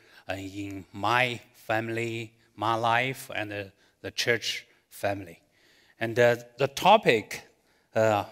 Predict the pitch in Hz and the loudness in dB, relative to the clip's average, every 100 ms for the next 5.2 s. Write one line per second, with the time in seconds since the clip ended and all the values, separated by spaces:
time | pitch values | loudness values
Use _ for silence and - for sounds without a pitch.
0 | - 117 110 139 151 135 123 120 110 - | -2 -2 4 4 4 2 4 4 4 2
1 | - 113 110 - - 165 165 - - 117 | 2 4 2 -4 0 0 0 -6 0 0
2 | 107 - 165 196 233 - - - _ 117 | 0 2 2 4 -2 -6 -20 -20 _ -4
3 | - 120 117 120 151 185 202 208 147 151 | 0 0 0 4 6 6 4 2 4 4
4 | 151 113 104 101 113 120 107 120 123 135 | 4 2 0 -4 -6 -6 -6 -2 2 4
5 | 143 | 2